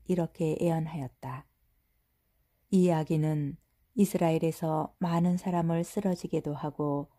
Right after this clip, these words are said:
일어나게도 하며 또 반대를 받는 표징이 되도록 정해졌습니다. 그리하여 당신의 영혼이 칼에 꿰찔리는 가운데 많은 사람의 마음속 생각이 드러날 것입니다."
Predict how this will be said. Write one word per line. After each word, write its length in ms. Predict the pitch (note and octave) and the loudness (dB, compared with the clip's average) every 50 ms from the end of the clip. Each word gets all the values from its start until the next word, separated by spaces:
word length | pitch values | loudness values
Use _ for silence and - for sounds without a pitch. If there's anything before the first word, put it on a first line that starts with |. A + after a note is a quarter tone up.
| _ _ - | _ _ 0
일어나게도 640 | B3+ G3+ F#3 F#3 E3+ E3+ E3+ E3 - E3+ E3+ - E3+ | 2 4 4 4 2 2 0 -2 -2 -4 -4 -2 -4
하며 520 | E3 - D#3+ C#3+ C#3 C#3 C3+ C3 C3 F3 - _ _ _ _ _ _ _ _ _ _ _ _ | -4 -4 -4 -4 -4 -4 -4 -4 -6 -8 -12 _ _ _ _ _ _ _ _ _ _ _ _
또 240 | - F3+ E3+ E3 E3+ | 2 4 4 4 2
반대를 500 | - - F3+ E3+ E3+ E3 F3 F3 F3+ F3+ | 0 0 2 2 4 4 2 2 0 0
받는 480 | - E3 D#3+ D#3 D#3 D#3+ D#3 D3+ D3 - - | 0 0 0 0 0 -2 -2 -2 -4 -6 -6
표징이 460 | - - G#3 G#3 G3+ F3 E3+ E3+ E3 | -4 -4 -2 -2 0 -2 -2 -2 -2
되도록 600 | - - F3+ - D#3+ D3+ D3 D3 C#3 C#3 - - - _ | -4 -6 -6 -6 -4 -4 -2 -2 -2 -4 -4 -8 -12 _
정해졌습니다. 1040 | - - F#3 E3 E3 D#3+ - G3 F3 - - D3+ C#3 C3 C3+ - C3+ B2+ C3+ D3+ - _ _ _ _ _ _ _ _ _ _ _ _ _ _ _ _ _ _ _ | -8 -4 -2 -2 -2 -2 -4 -6 -6 -6 -6 -4 -4 -4 -6 -6 -8 -8 -10 -12 -14 _ _ _ _ _ _ _ _ _ _ _ _ _ _ _ _ _ _ _
그리하여 640 | - G3 F#3 F3 E3+ E3+ E3+ E3+ E3+ D#3+ E3 - - | 0 2 4 4 4 4 4 4 4 4 2 2 -2
당신의 520 | - - E3+ E3+ - - F3+ F#3 F3+ E3+ | -2 -2 -2 -2 0 0 0 2 2 2
영혼이 600 | D#3 D3+ D3+ D3 D3 C#3+ D3 D3 C#3+ C#3 C3 - - _ _ _ _ _ _ _ | 0 0 0 0 0 0 0 -2 -2 -2 -4 -6 -10 _ _ _ _ _ _ _
칼에 560 | - - A3 G3+ G3 F3+ E3+ E3 D#3 D#3+ - _ _ _ - | -8 -4 -2 2 4 4 4 4 2 -2 -6 _ _ _ 0
꿰찔리는 680 | G#3+ G3+ G3 - - F#3 F3+ F3+ F3 F3 F3 F3 F3 | 2 2 2 2 2 2 2 2 2 2 2 0 -2
가운데 640 | E3+ - E3+ D#3 D3 C#3+ - C#3+ C#3 C#3 C3+ - - _ _ _ _ _ _ _ - | -2 -2 -4 -2 -2 -2 -4 -4 -4 -4 -4 -6 -8 _ _ _ _ _ _ _ -2
많은 400 | G3+ F3+ E3+ E3+ E3 E3+ E3+ E3+ | 2 4 4 4 4 4 2 0
사람의 580 | - G3 F3+ F3 E3 D#3 D#3 D#3+ D#3 D#3 - - - | 0 -2 -2 -2 -2 0 0 0 -2 -2 -4 -4 -4
마음속 540 | - E3 E3 D#3+ E3 E3+ - - F3 - - | -2 0 0 0 0 0 -2 -2 -4 -4 -4
생각이 600 | - F#3 F3 E3+ E3 D#3+ - - D#3 D#3 D3 - | -4 -4 -2 -2 -2 -2 -2 -2 -2 -2 -2 -4
드러날 360 | - - - F3 E3+ E3+ E3 E3 | -4 -4 -4 -2 0 -2 -2 -2
것입니다." 760 | - - E3 - - D3 C#3 C#3 C3+ - C3+ C3 C3 C3 | -4 -6 -6 -6 -6 -6 -4 -6 -6 -6 -8 -8 -10 -12